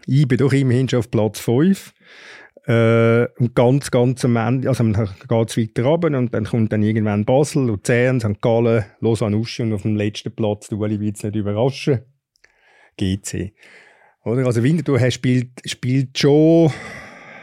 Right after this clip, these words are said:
ja, und es hat eine erstaunliche, eine erstaunliche Phase. In diesen acht Spielen dazu kommt ja noch der Göpsi gegen den, gegen den F C Z. Und es ist eine komplette Umstellung eigentlich vom Spiel, äh, wo sie am Anfang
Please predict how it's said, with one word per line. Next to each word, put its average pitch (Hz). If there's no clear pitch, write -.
ja, 113
und 139
es 120
hat 117
eine 120
erstaunliche, 139
eine 110
erstaunliche 139
Phase. 135
In 127
diesen 117
acht 117
Spielen 117
dazu 107
kommt 110
ja 117
noch 110
der 107
Göpsi 123
gegen 110
den, 110
gegen -
den 113
F 131
C -
Z. 151
Und 123
es -
ist 117
eine 104
komplette 120
Umstellung 139
eigentlich 120
vom 120
Spiel, 151
äh, -
wo 117
sie 120
am 113
Anfang 113